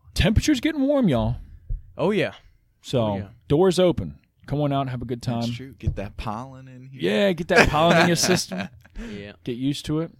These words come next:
Speaker 1: But, uh, other than that, what's, what's any other updates we got going
Speaker 2: So
Speaker 1: on?
Speaker 2: one thing I wrote on the board that I was thinking about, and I texted, uh, Griffin Saturday and got no response.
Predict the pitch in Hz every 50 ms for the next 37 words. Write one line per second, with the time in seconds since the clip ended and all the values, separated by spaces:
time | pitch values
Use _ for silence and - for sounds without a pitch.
0 | - - - - 127 120 110 - 123 117 117 113 110 110 107 110 104 - _ _
1 | _ _ _ - 202 226 233 220 214 220 220 202 202 202 - - 214 196 - -
2 | 190 185 185 180 175 165 160 143 135 - - 120 110 - 117 - 104 98 - 101
3 | 98 - 147 185 220 240 240 233 196 156 139 135 139 139 135 131 123 117 107 98
4 | 120 117 120 117 110 113 107 110 110 107 - - 120 117 110 107 107 107 104 -
5 | - 110 107 - - 139 - - - 113 104 104 101 101 98 95 92 - _ _
6 | _ _ - - - 123 120 - - 107 - - 120 110 107 104 101 101 98 98
7 | 101 98 - 101 101 98 95 95 - - 104 104 101 98 - - -